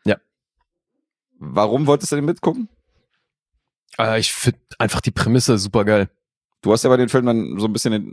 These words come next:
Speaker 2: äh, angeguckt, wer da mitspielt und, äh, Prämisse und
Speaker 1: Äh,
Speaker 2: so, und dann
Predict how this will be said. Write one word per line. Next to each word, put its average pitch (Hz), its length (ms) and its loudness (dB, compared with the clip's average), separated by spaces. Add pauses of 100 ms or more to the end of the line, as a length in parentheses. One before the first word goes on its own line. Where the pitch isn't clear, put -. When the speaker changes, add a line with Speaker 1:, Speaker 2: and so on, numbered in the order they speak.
Speaker 2:
äh, 98 520 0
angeguckt, 117 400 0
wer 113 80 2
da 110 60 2
mitspielt 120 380 -2
und, 98 240 -2
äh, 101 260 2
Prämisse 117 380 -2
und 107 60 0
Speaker 1:
Äh, 107 40 0
Speaker 2:
so, 107 80 2
und 95 40 -2
dann 101 260 0